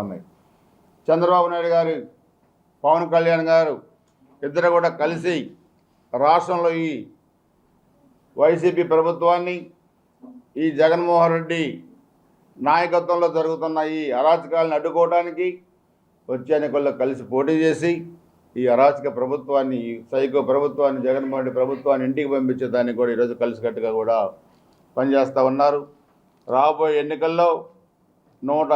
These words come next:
యాభై ఐదు సీట్లలో కూటమి విజయం సాధిస్తూ ఉంది.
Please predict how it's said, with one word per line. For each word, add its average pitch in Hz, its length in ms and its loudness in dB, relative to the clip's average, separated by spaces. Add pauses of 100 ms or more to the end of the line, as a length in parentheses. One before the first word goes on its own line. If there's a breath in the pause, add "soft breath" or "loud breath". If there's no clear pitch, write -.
(140)
యాభై 135 220 2 (100)
ఐదు 117 180 -10
సీట్లలో 135 480 -2 (500)
కూటమి 127 380 0 (100)
విజయం 113 300 -6 (260)
సాధిస్తూ 113 420 -4 (100)
ఉంది. 131 180 -4